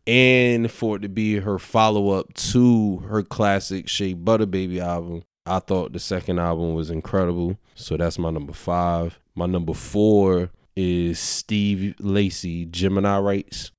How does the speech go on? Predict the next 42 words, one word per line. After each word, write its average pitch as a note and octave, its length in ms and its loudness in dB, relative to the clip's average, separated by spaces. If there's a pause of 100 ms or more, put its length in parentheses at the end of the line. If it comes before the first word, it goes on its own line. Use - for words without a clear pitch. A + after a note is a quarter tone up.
(140)
I F2+ 100 -2
felt G#2 300 0
like F#2+ 300 -2
that F#2+ 180 2
was F#2+ 180 2
one G2 240 4
of F#2 540 2
the F2+ 80 -2
most F#2 400 2
surprising, G2 1040 2 (220)
meaning, G2+ 680 2
like, F#2+ 320 0
it G2+ 100 0
was F#2+ 240 -2
one G2 220 2
of G2 160 2
the F#2 140 0
best G2 440 0
transitional G2 1120 0
albums F#2 540 2
I F#2 120 4
heard F#2 280 4
this F2+ 280 -2
year F2+ 360 0 (220)
in G2 220 0
general, F2 680 4 (120)
you F#2 220 0
know F#2+ 80 6
what F#2+ 80 4
I'm F#2+ 80 0
saying? F#2+ 640 0
And F#2 760 -2 (240)
it's G#2 300 -4
technically C3 680 2
listed A2 380 2
as G2 140 2
R G#2 280 4
and G2 120 2
B. A2+ 320 4
Personally, A2 680 2
it's F#2 200 -6
like, F#2+ 400 0